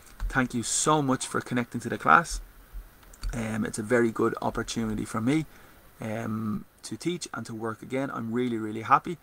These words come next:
If you are happy again, and if you want to support me, it's possible a little, uh, donation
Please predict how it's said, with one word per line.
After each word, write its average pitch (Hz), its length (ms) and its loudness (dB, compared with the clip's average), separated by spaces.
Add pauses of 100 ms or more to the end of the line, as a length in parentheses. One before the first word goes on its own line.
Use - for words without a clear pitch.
(400)
If 143 200 2
you 127 120 4
are 117 60 4
happy 123 380 2
again, 143 460 -2
and 117 160 -2
if 107 140 -8
you 117 80 -4
want 120 220 -4
to 117 80 -10
support 117 540 -6
me, 139 280 -4 (320)
it's - 100 -14
possible 117 480 -4
a - 20 -6
little, 127 360 -4 (120)
uh, 110 440 -10
donation 131 580 -6